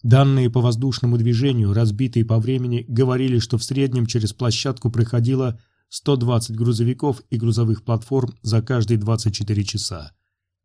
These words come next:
Часы с двадцати ноль ноль до двадцати трёх ноль ноль выглядели периодом, когда активность практически полностью прекращалась. Возможно, поэтому сепаратисты и назначили Скирате доставить взрывчатку к двадцати двум.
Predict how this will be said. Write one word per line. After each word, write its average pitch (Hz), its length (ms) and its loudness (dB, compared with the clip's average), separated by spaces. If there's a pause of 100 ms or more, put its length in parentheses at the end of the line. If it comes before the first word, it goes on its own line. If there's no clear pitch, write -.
(460)
Часы 135 440 0
с 113 40 0
двадцати 120 460 -2
ноль 127 220 -2
ноль 143 340 -2
до 117 140 2
двадцати 117 440 -2
трёх 117 360 0
ноль 101 140 0
ноль 92 280 -4 (480)
выглядели 135 600 2
периодом, 131 580 2
когда 120 340 2
активность 127 540 -2
практически 113 580 -2
полностью 113 480 0
прекращалась. 98 840 -6 (1000)
Возможно, 135 540 4
поэтому 143 420 2
сепаратисты 117 680 2
и - 20 4
назначили 117 540 0
Скирате 117 480 -2
доставить 113 500 -2
взрывчатку 113 640 -2
к 104 60 -2
двадцати 104 420 -4
двум. 98 340 -4